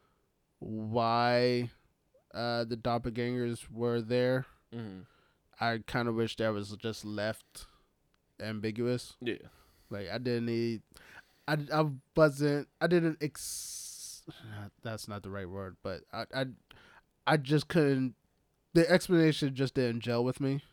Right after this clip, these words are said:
Speaker 2: Mm-hmm.
Speaker 1: because it, it was, it, I just felt like, "Oh, that's, that's it?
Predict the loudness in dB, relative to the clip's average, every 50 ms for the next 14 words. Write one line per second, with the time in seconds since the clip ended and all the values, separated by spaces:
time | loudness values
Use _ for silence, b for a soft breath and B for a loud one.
0 | -12 -10 -8 -8 -8 -10 -12 -16 -20 _ _ _ _ _ _ _ _ _ _ -12
1 | -8 -4 -4 -2 -2 0 0 -2 0 0 -2 -4 -4 -4 -2 -2 -2 -4 -6 -12
2 | _ -6 -4 -4 -4 -2 -2 -2 -2 0 0 0 0 0 0 0 2 2 2 0
3 | -2 -2 -2 -2 -2 -2 -4 -8 -12 _ _ -12 -12 -12 -8 -2 0 2 2 2
4 | 0 -4 -4 0 0 0 0 0 0 0 -2 -2